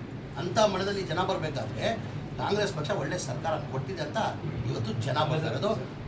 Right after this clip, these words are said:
ಯಾರೇನಾದ್ರು ಹೇಳಿ, ಇವತ್ತು ನನ್ನ ಮಾತು ಬರ್ದಿಕೊಳ್ಳಿ. ನೆಕ್ಸ್ಟು ಕಾಂಗ್ರೆಸ್ ಸರ್ಕಾರ ಇವತ್ತೇನು ನೂರ ನಲವತ್ತಿದೀವಿ, ನೂರೈವತ್ತು ಬಂದರೂ ಆಶ್ಚರ್ಯ ಇಲ್ಲ.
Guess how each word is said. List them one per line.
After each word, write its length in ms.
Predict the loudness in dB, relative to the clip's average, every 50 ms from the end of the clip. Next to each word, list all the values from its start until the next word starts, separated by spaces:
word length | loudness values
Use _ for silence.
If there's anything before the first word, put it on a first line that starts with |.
| -2 2
ಯಾರೇನಾದ್ರು 600 | 4 6 6 6 6 6 6 6 6 6 6 6
ಹೇಳಿ, 240 | 6 6 6 6 6 6 4 2 -2 -2 -2 -2 0 0
ಇವತ್ತು 280 | 2 2 2 2 2 2
ನನ್ನ 200 | 2 2 2 4
ಮಾತು 260 | 6 6 6 6 6
ಬರ್ದಿಕೊಳ್ಳಿ. 540 | 2 0 2 2 0 0 0 0 0 0 0 -2 -4 -6 -6 -6 -6 -6 -6 -6 -6 -8 -8 -8 -10 -10 -10 -8 -4 -2
ನೆಕ್ಸ್ಟು 440 | 2 2 2 2 2 4 6 6 6
ಕಾಂಗ್ರೆಸ್ 380 | 6 6 6 6 6 4 2 2
ಸರ್ಕಾರ 580 | 2 2 2 2 4 4 6 6 6 4 4
ಇವತ್ತೇನು 380 | 2 0 0 0 0 0 0 2
ನೂರ 220 | 2 4 4 4 4
ನಲವತ್ತಿದೀವಿ, 720 | 2 0 2 4 4 4 4 2 0 2 2 2 2 0 -2 -2 -4 -4 -4 -4 -6 -6
ನೂರೈವತ್ತು 680 | -2 2 6 8 8 8 8 6 2 2 0 -2 -2 -2
ಬಂದರೂ 160 | 0 0 0
ಆಶ್ಚರ್ಯ 420 | 0 0 -2 -2 -4 -6 -4 -2
ಇಲ್ಲ. 240 | -2 -2 -2 -2 -2